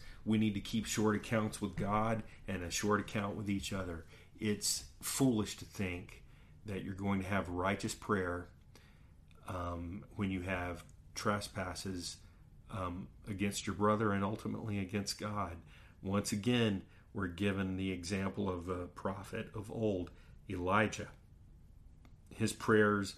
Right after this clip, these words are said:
aligned with God's word, according to First Kings chapter seventeen.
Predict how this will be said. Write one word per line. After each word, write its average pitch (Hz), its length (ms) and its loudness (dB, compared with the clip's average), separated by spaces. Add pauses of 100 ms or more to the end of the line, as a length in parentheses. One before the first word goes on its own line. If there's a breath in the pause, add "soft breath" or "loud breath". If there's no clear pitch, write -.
(240 loud breath)
aligned 95 500 2
with 90 140 -4
God's 95 380 2
word, 104 360 2
according 92 380 -4
to 87 80 -6
First - 400 -4
Kings 92 680 -4 (560 loud breath)
chapter 92 360 0
seventeen. 92 920 -2